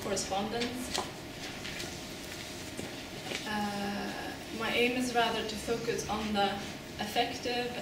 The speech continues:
and the embodied and the material aspects of these meetings. A perspective which, as you will see in the example that I'm about to show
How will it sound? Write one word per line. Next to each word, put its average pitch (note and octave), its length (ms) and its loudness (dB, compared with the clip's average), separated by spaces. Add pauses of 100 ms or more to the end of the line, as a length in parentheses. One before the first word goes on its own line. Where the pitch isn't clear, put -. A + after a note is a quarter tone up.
and G3+ 180 2
the G3 200 2 (300)
embodied G#3 540 2
and G3 180 2
the F#3+ 80 2
material G#3+ 580 2
aspects - 600 -4
of G3+ 120 -2
these F#3+ 200 0
meetings. - 540 -4 (840)
A G#3 60 -2
perspective A3 680 0
which, G#3 220 0
as G3+ 200 -2
you F#3+ 80 -2
will F#3+ 120 -2
see A#3 220 2
in A3 100 2
the F#3+ 120 2
example A3+ 480 0
that G3 100 4
I'm F#3+ 120 2
about F#3 340 2
to F#3 300 0
show D4+ 400 8